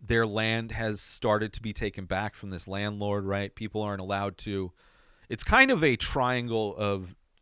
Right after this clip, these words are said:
situations going on. You have the villagers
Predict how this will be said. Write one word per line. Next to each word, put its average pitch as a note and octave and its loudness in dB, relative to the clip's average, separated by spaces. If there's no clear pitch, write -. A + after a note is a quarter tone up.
situations G#2 -2
going F2+ -6
on. F2+ -6
You G#2 -4
have A2 2
the A2 2
villagers G#3+ 2